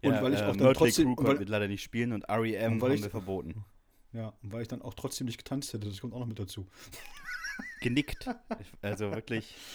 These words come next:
Speaker 1: Ja,
Speaker 2: euphorisch
Speaker 1: ekstatisch aber.
Speaker 2: genickt.
Speaker 1: Ja, ekstatisch hätte ich genickt, genau.
Speaker 2: Auf jeden Fall. Äh, nö,
Speaker 1: Ja.
Speaker 2: aber tatsächlich, es ging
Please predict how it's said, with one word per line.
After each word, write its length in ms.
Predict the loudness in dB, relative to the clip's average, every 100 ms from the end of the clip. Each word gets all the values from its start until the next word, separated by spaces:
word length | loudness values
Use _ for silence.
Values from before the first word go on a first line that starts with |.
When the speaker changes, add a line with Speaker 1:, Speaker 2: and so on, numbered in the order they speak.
| -18 -14
Speaker 1:
Ja, 120 | -8
Speaker 2:
euphorisch 180 | 0 2
Speaker 1:
ekstatisch 480 | 2 2 2 2 0
aber. 100 | -2
Speaker 2:
genickt. 280 | -2 -4 -8 -20 -20 -20 -20 -20 -12
Speaker 1:
Ja, 140 | -10 -10
ekstatisch 500 | -12 -6 -6 -4 -6
hätte 100 | -8
ich 80 |
genickt, 440 | -6 -6 -6 -12 -20 _
genau. 320 | -12 -8 -8 -10 -14 -16
Speaker 2:
Auf 160 | -10
jeden 160 | -10 -6
Fall. 240 | -4 -4 -6 -20 -20 -20 -16 -2
Äh, 420 | 2 4 2 0 0
nö, 160 | 0 2
Speaker 1:
Ja. 80 |
Speaker 2:
aber 200 | 4 2
tatsächlich, 540 | 0 -4 -4 -4 -6 -8 -10
es 220 | -10 -6
ging 320 | -4 -2